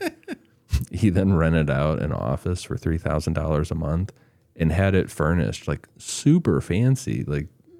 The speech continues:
Speaker 2: this decked out office. Nothing ever came of it. No one ever <laughs> worked in it.
Speaker 1: Goofball.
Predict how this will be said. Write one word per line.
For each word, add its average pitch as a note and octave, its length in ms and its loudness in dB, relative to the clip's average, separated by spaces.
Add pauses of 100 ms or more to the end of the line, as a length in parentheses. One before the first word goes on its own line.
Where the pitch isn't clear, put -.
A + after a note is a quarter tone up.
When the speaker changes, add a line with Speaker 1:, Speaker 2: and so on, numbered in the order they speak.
(120)
Speaker 2:
this E2+ 220 -8
decked G2 460 -2
out F#2 160 2
office. F#2 500 -2 (480)
Nothing F2+ 560 2
ever B2 240 4
came E2 240 0
of C#2+ 180 0
it. D#2+ 220 0 (880)
No F2 220 4
one G#2+ 180 4
ever D2 520 0
<laughs> F3 140 -6 (280)
worked G#2 420 4
in G#2 140 4
it. C3+ 40 2
Speaker 1:
Goofball. F2+ 680 0